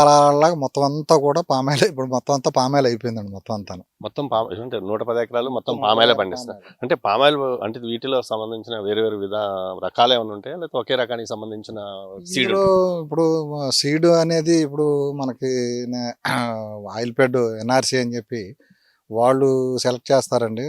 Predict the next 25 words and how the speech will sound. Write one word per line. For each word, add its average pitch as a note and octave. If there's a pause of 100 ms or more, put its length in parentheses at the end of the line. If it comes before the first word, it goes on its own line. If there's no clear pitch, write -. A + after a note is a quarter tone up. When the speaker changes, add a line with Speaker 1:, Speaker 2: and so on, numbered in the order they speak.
(140)
Speaker 1:
వాళ్ళు A2 (800)
ఇప్పుడు G2+
కోస్టారికా A#2+
ఇచ్చారు A2+
ఫస్ట్లో A#2+
మాకు, A2 (160)
తర్వాత A#2 (120)
ఐవరీ A#2 (100)
కోస్ట్, A#2 (220)
కోస్టారికా A#2
రిలీజ్ A2
చేశారు G#2
అప్పుడు G2
పంతొమ్మిది A#2
వందల A2+
తొంభైలో. A2 (800)
ఇప్పుడు C#3+ (400)
పాలోడ్ C#3
అని D3 (260)
తర్వాత B2+ (220)
నవభారత్ A#2+
వాళ్ళు A#2 (140)
కూడా A#2+ (180)
పాలోడ్ A2+ (400)
ఇచ్చారు G2